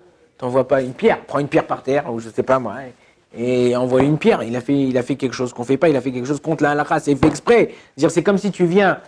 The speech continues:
euh, je sais pas moi, à la synagogue, quelqu'un il rentre à la synagogue, voilà, pour vous, pour vous compreniez, vous dites, attends, jusqu'à là, ils l'ont tué, hein. C'est quelqu'un qui vient à la synagogue, et quand il monte à la Torah, il sort la croix, il la met sur le Sefer Torah.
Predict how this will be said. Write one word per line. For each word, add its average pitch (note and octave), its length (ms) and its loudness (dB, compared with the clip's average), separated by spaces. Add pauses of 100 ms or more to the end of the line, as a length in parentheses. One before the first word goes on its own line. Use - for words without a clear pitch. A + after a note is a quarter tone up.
(420)
euh, C#3+ 380 4
je C#3 100 2
sais D3 140 0
pas D#3 160 0
moi, B2+ 220 -4
à C#3 60 -2
la D3 100 2
synagogue, D3+ 580 2 (320)
quelqu'un C3+ 260 -6
il C3 80 -6
rentre C3+ 240 -8
à B2 40 -4
la A#2+ 80 -6
synagogue, A#2 540 -6
voilà, G2+ 200 -12
pour A#2 180 -10
vous, C3+ 140 -6 (420)
pour C3 160 0
vous C3+ 160 0
compreniez, D3+ 440 0
vous B2+ 60 0
dites, G2+ 200 -2
attends, C#3+ 280 -2
jusqu'à D3 280 0
là, F3+ 160 6
ils F3 60 4
l'ont D#3+ 140 2
tué, G3 360 4
hein. E3+ 260 -2 (500)
C'est - 120 -16
quelqu'un C#3+ 380 -6
qui G#2+ 180 -12
vient C3+ 160 -6
à - 20 -6
la C3+ 80 -6
synagogue, A#2+ 540 -8 (1400)
et A2+ 60 -18
quand D3 180 0
il C#3+ 60 2
monte C3 220 -4
à B2 60 -2
la A#2 100 -2
Torah, B2 240 -2
il B2 60 -2
sort G#2+ 180 -6
la G#2+ 80 -4
croix, B2+ 260 -4
il A#2 60 -2
la G#2 100 -6
met G#2 140 -8
sur - 240 -8
le G#2+ 80 -2
Sefer G2+ 320 -10
Torah. F#2 200 -12